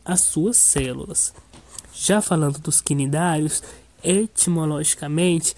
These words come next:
quinidários vem do grego quínidos, que é urticante.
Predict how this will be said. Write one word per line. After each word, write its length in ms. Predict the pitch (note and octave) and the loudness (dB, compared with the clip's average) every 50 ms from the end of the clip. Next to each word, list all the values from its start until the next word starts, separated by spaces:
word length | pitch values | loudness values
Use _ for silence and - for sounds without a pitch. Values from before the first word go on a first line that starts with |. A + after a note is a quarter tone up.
| - - - - - - - | -8 -20 -20 -20 -20 -14 -4
quinidários 840 | - F#3+ F#3 E3+ D#3 D3 C#3 D3+ E3 F3+ F3+ E3 D#3 D#3+ D#3+ - - | 2 2 4 4 4 2 0 0 0 2 2 0 0 0 0 -2 -2
vem 180 | E3+ D#3+ E3+ E3+ | 0 0 2 2
do 120 | E3+ D#3+ | 2 0
grego 500 | D#3 D3+ D#3 D#3 D#3+ E3+ F3+ F#3 A3 G#3+ - - - - - - | 0 2 2 4 4 4 4 2 0 -4 -4 -10 -20 -12 -8 -2
quínidos, 640 | - A3 G3+ E3+ D3+ C#3 C#3 C#3 C3 - - - | 2 4 6 6 6 4 4 2 0 0 0 0
que 140 | - - F#3+ | 0 0 2
é 60 | F#3 | 2
urticante. 920 | F#3+ F#3 - - - A3+ - - - C#3+ B2+ B2+ - - - - - - | 2 2 2 0 -2 -4 -6 -6 -6 -6 -6 -6 -8 -6 -6 -6 -6 -8